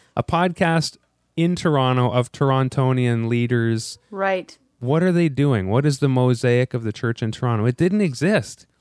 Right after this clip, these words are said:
Speaker 2: Mm-hmm.
Speaker 1: And so I just said, "Uh, can I start the podcast that I always wished existed?" And, and I said, "I think it'll be a church plant thing. I'll, I'll, you know, get people to know me through the interviews, and I'll invite, I'll, you know, one day I'll just say, 'We're doing it. We're starting a thing in my living room, and people will come, and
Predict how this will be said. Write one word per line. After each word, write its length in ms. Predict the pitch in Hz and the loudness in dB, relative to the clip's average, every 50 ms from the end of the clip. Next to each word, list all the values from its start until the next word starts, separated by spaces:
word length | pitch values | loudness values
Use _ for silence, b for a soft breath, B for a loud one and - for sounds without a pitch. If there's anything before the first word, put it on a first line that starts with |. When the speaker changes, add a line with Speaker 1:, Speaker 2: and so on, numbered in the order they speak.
| _ - | _ -10
Speaker 2:
Mm-hmm. 320 | 208 196 180 233 226 214 | -10 -6 -4 -4 -2 0
Speaker 1:
And 140 | 139 143 143 | 0 0 0
so 220 | - - 156 151 | 0 0 2 2
I 100 | 151 147 | 2 2
just 260 | 143 147 175 160 - - | 2 0 0 -2 -2 -2
said, 220 | 175 165 160 151 | 0 0 2 0
"Uh, 160 | 135 123 113 - _ _ _ _ _ _ _ _ | 0 -4 -6 -12 _ _ _ _ _ _ _ _
can 160 | - 156 156 156 | -2 -2 0 2
I 100 | 170 180 | 2 0
start 380 | - - - 151 143 170 175 | 0 0 -2 0 0 0 0
the 80 | - 143 | -2 0
podcast 520 | 135 139 123 135 143 - 160 151 151 - - | 0 0 2 0 0 0 -2 -2 -2 -2 -2
that 80 | 131 | 0
I 100 | 117 117 | 0 2
always 260 | 120 127 139 139 131 | 2 2 2 0 0
wished 420 | - 117 117 120 127 - - - - - | 0 0 0 0 0 -2 -10 -14 -10 -8
existed?" 640 | 113 104 107 95 117 131 123 - - - - - - b b b b b b b b b b _ _ - | -6 -6 -4 -2 0 -2 -2 -4 -8 -10 -10 -10 -16 b b b b b b b b b b _ _ -2
And, 320 | 127 127 123 120 117 113 | -2 0 0 0 0 -2
and 240 | 117 107 120 123 123 | -2 0 0 0 0
I 60 | 120 | 0
said, 240 | 117 - 156 139 131 | 0 0 0 -2 0
"I 160 | - 135 143 | 0 -2 -2
think 240 | 135 - 196 208 214 | 0 0 -2 0 0
it'll 120 | 226 214 | 0 0
be 120 | 202 202 196 | 0 0 0
a 40 | |
church 320 | 180 - 175 156 151 - - | -2 -2 -2 -2 -2 -4 -4
plant 280 | - 160 143 135 120 | -2 0 0 0 -2
thing. 340 | - - 139 120 123 135 160 | -2 -2 0 2 2 2 2
I'll, 180 | 147 127 117 113 - | 2 2 0 0 0
I'll, 180 | 120 123 120 - - | 0 0 0 0 -2
you 140 | 120 135 123 | -2 0 0
know, 180 | 110 107 113 110 | 0 0 -2 -2
get 160 | - 131 127 - | -2 -4 -4 -2
people 240 | - 143 135 139 | -4 -2 -2 0
to 80 | 131 131 | -2 0
know 260 | 123 120 123 131 131 | 0 2 2 2 2
me 400 | 123 123 123 127 127 127 127 127 | 2 2 2 2 2 2 2 0
through 260 | 123 - - 135 139 131 | -2 -2 -2 -2 -2 0
the 120 | 127 120 | -2 -2
interviews, 540 | 123 123 123 117 117 117 120 120 120 117 - | -2 -2 -2 -2 0 0 2 2 2 0 0
and 100 | 113 113 b b b b b b b - | -4 -6 b b b b b b b 0
I'll 120 | 123 131 | 0 2
invite, 460 | 135 135 120 113 117 117 127 131 127 139 | 2 0 0 0 0 0 0 0 -2 -4
I'll, 180 | 123 117 110 - | -6 -6 -6 -4
you 100 | 131 123 | -2 0
know, 80 | 117 117 | 0 0
one 240 | 117 123 127 131 | 0 0 0 0
day 140 | 123 123 120 | 2 2 2
I'll 120 | 120 117 113 | 2 0 0
just 200 | 120 120 - - | -2 -6 -6 -4
say, 140 | 120 113 | -6 -6
'We're 280 | 117 107 101 113 139 160 | -6 -8 -6 -2 -2 -2
doing 340 | 151 151 175 220 240 240 202 | 0 0 -2 0 0 0 0
it. 60 | 147 123 | 0 -2
We're 80 | 120 | -2
starting 400 | 120 - - 151 165 175 175 175 | -4 -4 -4 -2 -2 -2 0 -2
a 40 | 165 | -2
thing 220 | - - 175 180 185 | -2 0 -2 0 0
in 80 | 185 | 0
my 120 | 185 185 185 | 0 -2 0
living 300 | 190 214 202 196 185 170 | 0 0 0 0 0 0
room, 300 | 156 151 160 165 160 139 | 0 0 0 0 0 -2
and 180 | 117 113 110 | -2 -4 -6
people 280 | - - 117 - 135 127 | -6 -6 -4 -2 -2 0
will 120 | 131 135 | 0 -2
come, 400 | - - 123 113 110 110 113 113 | -2 -2 -2 -2 0 0 -2 -4
and 140 | 110 110 | -6 -8